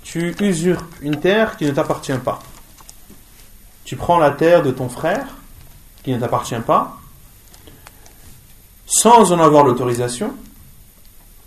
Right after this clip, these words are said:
Par force, ton frère t'a dit, je ne veux pas, mais toi t'as dit, moi je veux et je le ferai.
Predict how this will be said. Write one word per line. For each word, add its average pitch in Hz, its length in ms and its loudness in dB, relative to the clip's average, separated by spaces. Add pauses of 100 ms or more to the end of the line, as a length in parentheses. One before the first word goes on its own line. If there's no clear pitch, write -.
(260)
Par 143 180 2
force, - 400 2
ton 135 120 -6
frère 160 260 -2
t'a 135 120 0
dit, 131 160 -4
je 127 80 -6
ne 120 80 -4
veux 113 140 -6
pas, 165 260 -2
mais 127 100 -4
toi 143 140 -4
t'as 143 100 -8
dit, 127 120 -8
moi 123 180 -6
je 120 120 -10
veux 127 260 -6
et 147 80 -6
je 120 100 -10
le 113 80 -10
ferai. 113 320 -8